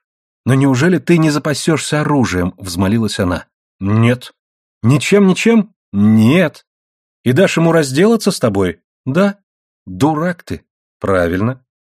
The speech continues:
Клара в сердцах стиснула зубы. "Да я сама готова тебя исколотить!" крикнула она в ярости. "Почему?"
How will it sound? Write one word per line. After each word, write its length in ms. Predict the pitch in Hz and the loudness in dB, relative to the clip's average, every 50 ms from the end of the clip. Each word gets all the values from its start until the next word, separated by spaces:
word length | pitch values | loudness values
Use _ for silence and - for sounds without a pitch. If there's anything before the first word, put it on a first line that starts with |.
| _ _ _ _ _ _ _ _ _ | _ _ _ _ _ _ _ _ _
Клара 340 | - 101 123 160 165 156 | -4 -2 0 0 0 -2
в 60 | 127 - | -4 -6
сердцах 600 | - 107 92 - - - 135 147 - - - _ - | -6 -6 -6 -6 -6 -4 -4 -4 -6 -8 -16 _ -18
стиснула 580 | - - - - 127 123 - 120 117 117 113 | -18 -10 -4 -4 -4 -2 -2 -2 -2 -2 -2
зубы. 420 | 104 92 90 87 78 78 - - _ _ _ _ _ _ _ _ _ _ _ - | -4 -4 -6 -6 -6 -8 -12 -18 _ _ _ _ _ _ _ _ _ _ _ -4
"Да 140 | 101 123 | -2 0
я 180 | 131 143 160 147 | 2 2 2 0
сама 380 | - - 160 160 165 156 139 110 | 0 -2 -2 0 0 0 0 0
готова 400 | 104 113 107 - 143 135 131 127 | -2 -2 -2 0 0 0 0 0
тебя 240 | 139 127 135 135 | 0 0 0 0
исколотить!" 640 | 127 - - - 139 139 135 127 - 117 104 - - - | 0 -2 -2 -2 -2 -2 -2 -2 0 -2 -2 -2 -4 -6
крикнула 440 | - 123 120 - - 113 107 104 | -4 -4 -4 -2 -2 -2 0 0
она 140 | 101 104 104 | 0 0 -2
в 40 | 98 | -2
ярости. 560 | 95 98 101 90 73 - - - - 95 - _ _ _ _ _ _ _ - | 0 0 0 -2 -2 -6 -10 -14 -14 -16 -18 _ _ _ _ _ _ _ -8
"Почему?" 600 | - 131 123 - - 147 143 139 120 101 - _ | -6 -6 -4 0 0 2 2 2 0 0 -4 _